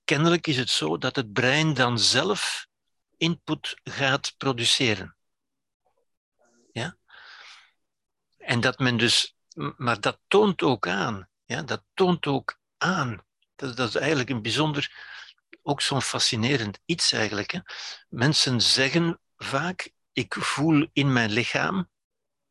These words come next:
of "Ik voel pijn in mijn lichaam", maar dat toont ook aan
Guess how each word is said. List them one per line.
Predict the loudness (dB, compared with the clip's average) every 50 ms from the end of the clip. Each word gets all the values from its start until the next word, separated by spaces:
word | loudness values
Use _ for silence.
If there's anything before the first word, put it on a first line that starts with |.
| _ _
of | -12 -10 -6 -4
"Ik | -4 -4 -4
voel | -4 -2 -2 -2 -2 -2
pijn | 0 0 2 2 0 -2 -2
in | -2 0 0
mijn | 2 2 2
lichaam", | 2 0 0 0 0 0 0 0 -2 -6 -10 -14 -14 -12 -6
maar | -2 -2 -2 0
dat | 0 -2 -4 -4 _ _
toont | 2 4 4 4 4 2 0
ook | -2 -2 -2 -2
aan | -4 -2 -2 -2 -4 -6